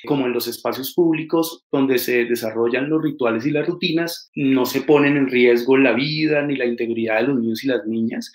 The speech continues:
pero tampoco, digamos, los vulneran o los agreden, eh, física y emocionalmente. Eh, es decir, son ambientes que son acogedores y que son seguros para los niños y las niñas. Por otro lado,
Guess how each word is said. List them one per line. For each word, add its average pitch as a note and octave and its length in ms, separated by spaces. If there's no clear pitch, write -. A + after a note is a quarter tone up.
pero - 180
tampoco, A#2+ 680
digamos, A#2 380
los C3+ 380
vulneran C#3+ 680
o C#3 80
los A#2+ 180
agreden, A#2 680
eh, B2 140
física D3 640
y C3+ 120
emocionalmente. A2+ 680
Eh, C#3 240
es C3 160
decir, D3+ 460
son C3+ 540
ambientes C#3 680
que C#3+ 100
son A#2+ 180
acogedores B2 800
y A2+ 60
que A#2+ 120
son A#2 180
seguros B2 520
para A2+ 180
los A2 140
niños G2+ 220
y A#2 60
las A2 100
niñas. - 480
Por D3+ 140
otro F3+ 220
lado, F#3+ 500